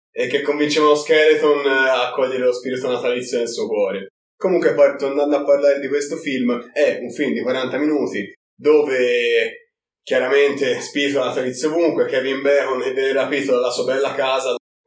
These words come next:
decorata a, a, nata-, a tema natalizio, dove i Mantis e Drax si cercano di portare via a un certo punto gli addobbi.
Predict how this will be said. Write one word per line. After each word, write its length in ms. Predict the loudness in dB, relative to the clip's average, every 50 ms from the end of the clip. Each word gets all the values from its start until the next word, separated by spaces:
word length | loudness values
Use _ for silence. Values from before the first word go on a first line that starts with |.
| -8 -2
decorata 720 | 0 2 4 4 4 4 4 4 2 2 0 -2 -2 -2
a, 120 | -6 -6 -6
a, 240 | -4 -4 -4 -4 -4
nata-, 320 | -4 -2 -2 -2 -2 -2
a 120 | -4 -6 -4
tema 240 | -4 -2 -2 -2
natalizio, 460 | -2 -2 -2 0 0 -2 -2 -4 -4 -4
dove 260 | -2 0 0 0 0
i 160 | -2 -4 -6
Mantis 540 | -4 -2 -2 -2 -2 -4 -6 -8 -8 -6 -6
e 100 | -6 -6
Drax 720 | -4 -4 -4 -4 -4 -4 -4 -4 -2 -2 -2 -2 -6 -10 -12
si 100 | -8 -4
cercano 340 | -2 -2 -2 0 -2 -2 -2
di 80 | -2
portare 320 | -2 -2 -2 -2 -2 -4 -2
via 140 | -2 -4 -4
a 20 |
un 60 | -4
certo 260 | -4 -4 -4 -4 -6
punto 260 | -6 -6 -6 -4 -4 -2
gli 80 | -2
addobbi. 600 | -2 -2 -2 0 0 0 0 -2 -4 -8 -10 -10